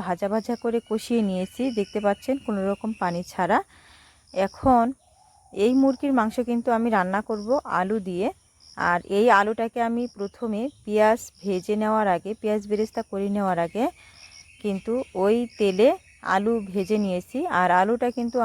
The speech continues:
আমার পঞ্চাশ পার্সেন্টের মতো হয়ে গিয়েছে।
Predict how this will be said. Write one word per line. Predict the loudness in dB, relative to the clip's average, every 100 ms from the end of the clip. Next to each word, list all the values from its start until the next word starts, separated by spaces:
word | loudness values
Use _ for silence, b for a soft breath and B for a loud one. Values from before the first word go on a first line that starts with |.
| 0
আমার | -2 -4 _
পঞ্চাশ | -8 -6 -6 -6 -2
পার্সেন্টের | -2 -2 -6 -4 -2
মতো | -2 -2 -8 -6
হয়ে | -6 -6 -8
গিয়েছে। | -10 -10 -10 -10